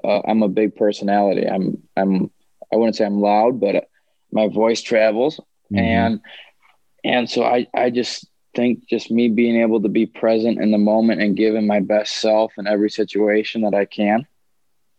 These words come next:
Speaker 1: And so with that, that's just me being energetic all the time, being locked into whatever I'm doing,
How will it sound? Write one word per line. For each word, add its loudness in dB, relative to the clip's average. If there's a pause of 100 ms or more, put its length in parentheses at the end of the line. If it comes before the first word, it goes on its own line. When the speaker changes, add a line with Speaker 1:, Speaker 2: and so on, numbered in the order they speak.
(380)
Speaker 1:
And 0
so 0
with 0
that, -2
that's -2 (300)
just -6
me 0
being -2
energetic 0
all 0
the 0
time, 2
being -2
locked 0
into 0
whatever 0
I'm -2
doing, 0